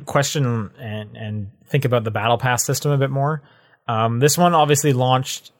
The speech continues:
and, you know, when I say launch, I'm talking about, uh, on consoles 'cause that's where I'm, I'm playing it. It launched with a Battle Pass, and tons of games launch with a Battle Pass, um, which is, which is weird 'cause, like, all the time it's like, "Oh man, I'm,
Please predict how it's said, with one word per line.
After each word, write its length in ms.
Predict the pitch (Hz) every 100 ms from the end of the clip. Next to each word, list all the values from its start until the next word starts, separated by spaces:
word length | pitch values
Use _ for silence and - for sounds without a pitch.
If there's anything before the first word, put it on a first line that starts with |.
| _
and, 80 | 131
you 60 | 123
know, 80 | 120
when 100 | 117
I 40 |
say 120 | 127
launch, 240 | 117 113 117
I'm 80 |
talking 300 | 110 104 107
about, 240 | 107 98 98
uh, 240 | 95 95
on 220 | 110 101 101
consoles 500 | - 92 92 92 -
'cause 140 | -
that's 260 | 95 - 113
where 160 | 98
I'm, 220 | 95 95 -
I'm 120 | 110
playing 260 | 95 92
it. 80 | 92 _ - -
It 100 | 131
launched 280 | 143 143 135
with 160 | 139
a 60 | 139
Battle 240 | 113 107
Pass, 300 | 101 110 110 160
and 120 | 139
tons 200 | 156 160
of 60 |
games 260 | 151 147 113
launch 320 | 120 123 -
with 160 | 120 120
a 40 |
Battle 280 | 113 110 127
Pass, 400 | 147 151 180 - _ _ _ _ _ -
um, 460 | 139 123 117 113 107 _ _ - -
which 200 | 151 165
is, 300 | 180 143 127 - -
which 180 | 151
is 140 | 175 131
weird 240 | 202 190
'cause, 160 | 156 123
like, 180 | 123 131 -
all 180 | 160
the 40 | 175
time 180 | 170 175
it's 120 | 139
like, 160 | 127 -
"Oh 120 | 175
man, 180 | 175 180
I'm, 300 | 165 147